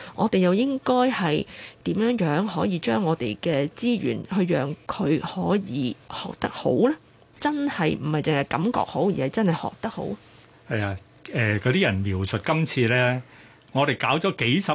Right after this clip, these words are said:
Speaker 2: 年都好難推先生用電腦教學呢，<laughs> 竟然一夜之間個個都成功啦。咁所以電腦教學其實係個個都向前邁咗一大步。當然一個係好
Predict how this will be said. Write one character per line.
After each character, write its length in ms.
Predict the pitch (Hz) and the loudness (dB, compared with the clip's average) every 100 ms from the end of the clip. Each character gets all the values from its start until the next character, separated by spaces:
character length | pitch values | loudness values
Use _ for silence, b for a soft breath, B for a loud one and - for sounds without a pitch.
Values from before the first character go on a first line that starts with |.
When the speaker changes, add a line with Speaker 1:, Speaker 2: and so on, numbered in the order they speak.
| 143 | -2
Speaker 2:
年 180 | 98 101 | -4 0
都 160 | 175 | 2
好 60 | 185 | 2
難 200 | 143 92 | 2 -2
推 340 | - 190 170 160 | -2 0 2 0
先 260 | - 160 | -2 -2
生 220 | 143 156 | 0 0
用 180 | 147 110 | 0 -2
電 160 | 104 101 | -2 -2
腦 120 | 110 113 | -2 0
教 180 | 113 | 0
學 180 | 110 113 101 | 0 0 0
呢， 100 | 147 226 247 | 0 -2 -8
<laughs> 240 | 277 - | -10 -6
竟 100 | - | -2
然 80 | 139 131 104 170 | 0 0 2 0
一 20 | 147 | 0
夜 140 | 117 | 0
之 160 | 104 156 | 0 0
間 260 | - 147 | 2 2
個 140 | 151 117 | 2 0
個 120 | 113 | 0
都 100 | 123 | 0
成 200 | 123 95 | 0 -2
功 200 | 101 135 113 | -2 0 0
啦。 120 | 127 B 214 185 165 | -2 B -6 -6 -2
咁 180 | - 233 | 0 0
所 160 | 247 208 | 2 2
以 200 | 180 160 - _ - | 2 0 -8 _ 0
電 200 | 143 131 | 2 4
腦 200 | 135 143 | 2 2
教 280 | 131 127 123 | 2 2 -2
學 340 | - 123 95 - | -2 -2 -2 -4
其 100 | - | -8
實 160 | 95 110 | -6 -4
係 300 | 101 98 95 b b _ | -4 -4 -6 b b _
個 240 | - 135 | 0 0
個 140 | 123 117 | 0 0
都 120 | 151 - - - | 0 -4 -14 -6
向 200 | 120 107 | -2 -2
前 180 | - 82 | -4 -8
邁 240 | 92 92 92 | -6 -6 -6
咗 160 | 104 | -4
一 40 | 120 | -4
大 120 | 90 | -6
步。 180 | 87 87 B B - | -6 -14 B B -2
當 120 | 151 | 0
然 80 | 101 107 | 0 -2
一 40 | |
個 120 | 120 | -2
係 80 | 101 | -2
好 80 | 92 | -2